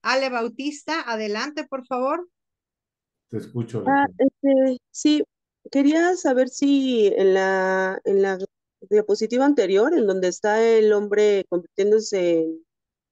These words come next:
Speaker 3: bueno, hay un, un híbrido, ¿no? Dijo, ahí, ahí, eh, ¿eso no tiene que ver con el nahualismo?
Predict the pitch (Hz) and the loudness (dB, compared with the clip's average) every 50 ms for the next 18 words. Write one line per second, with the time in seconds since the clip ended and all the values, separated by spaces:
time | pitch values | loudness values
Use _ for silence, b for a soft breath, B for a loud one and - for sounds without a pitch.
0 | _ _ - 220 262 254 233 214 208 214 233 240 247 247 233 233 220 - 220 233 | _ _ 0 2 4 4 4 4 4 4 4 4 4 4 4 4 4 4 4 4
1 | 233 240 233 214 202 196 170 175 175 180 185 208 226 240 226 220 214 - - 214 | 4 2 2 2 0 2 2 2 2 2 2 2 2 2 2 0 -4 -4 -2 -2
2 | 208 202 196 - - 208 220 220 214 _ _ _ _ _ _ _ - 175 185 214 | -2 -2 -2 -2 0 2 2 2 0 _ _ _ _ _ _ _ -2 0 2 2
3 | 311 440 - _ _ _ _ _ _ _ _ _ _ - - - - - 339 330 | 2 2 0 _ _ _ _ _ _ _ _ _ _ 2 2 2 2 0 0 4
4 | - 415 349 349 349 349 339 339 330 330 277 277 277 - 294 294 262 226 202 175 | 4 4 4 4 4 4 4 4 4 2 0 0 0 0 2 4 6 6 6 6
5 | 170 165 151 170 170 165 170 165 175 - 208 240 - | 4 4 4 4 4 2 2 0 -4 -4 -2 -2 -2